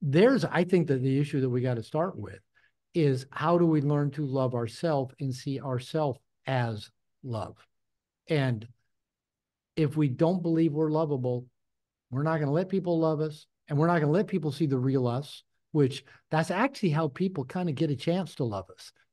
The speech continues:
is they see the real us. And again, we won't love anybody more than we love ourselves.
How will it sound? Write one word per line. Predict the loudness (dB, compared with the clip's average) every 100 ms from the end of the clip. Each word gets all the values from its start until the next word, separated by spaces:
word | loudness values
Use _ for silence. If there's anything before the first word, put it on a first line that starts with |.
| _
is | -2 0
they | 0
see | 0 0 2
the | 2
real | 2 0 -4
us. | -12 -16 -20 -20 -20 _ -4
And | -2
again, | 0 0 2
we | 0
won't | 0 0
love | 2 2 0 -4
anybody | -4 -2 -2 0 0
more | 0 0
than | -2 -2
we | -2
love | -2 -4
ourselves. | -4 -8 -6 -8 -8 -12 -20